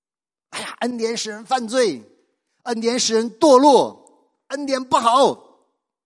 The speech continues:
咱们天天去守律法吧。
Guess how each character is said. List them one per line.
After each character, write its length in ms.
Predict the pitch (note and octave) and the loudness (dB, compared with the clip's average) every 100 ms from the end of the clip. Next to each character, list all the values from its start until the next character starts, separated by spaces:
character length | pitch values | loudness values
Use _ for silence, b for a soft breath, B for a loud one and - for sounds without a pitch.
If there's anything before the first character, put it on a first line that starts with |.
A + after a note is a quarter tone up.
| _ _ _ _ _ _ _ _ | _ _ _ _ _ _ _ _
咱 120 | A3+ | -6
们 220 | C4+ C#4+ G3 | -2 -4 -4
天 200 | - D#4 | 0 2
天 120 | C#4+ C#4+ | 2 0
去 80 | |
守 260 | C#4 - C4 | -2 2 6
律 140 | E4 | 6
法 200 | C4 B3 | 6 4
吧。 540 | B3+ B3+ - - _ | 4 4 2 -12 _